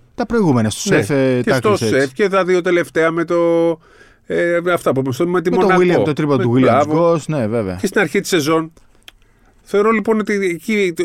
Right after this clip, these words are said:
Speaker 2: έχει αρχίσει λίγο να χάνει την αυτοπεποίθησή του. Ως σύνολο, ως οργανισμός.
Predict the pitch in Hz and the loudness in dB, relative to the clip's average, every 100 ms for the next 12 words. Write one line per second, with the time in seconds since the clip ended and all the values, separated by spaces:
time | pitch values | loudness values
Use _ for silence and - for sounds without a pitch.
0 | 143 160 196 - 190 190 180 180 175 - | -4 -2 -2 -2 -4 0 0 0 0 -2
1 | 175 170 165 - 139 151 160 139 135 113 | -2 -2 -2 -2 -4 -2 -2 -4 -4 -8
2 | - _ _ _ _ _ _ _ 147 131 | -20 _ _ _ _ _ _ _ -6 -2
3 | - 160 110 92 120 120 123 123 120 123 | 0 0 0 0 0 0 0 0 0 0
4 | 120 87 | -2 -2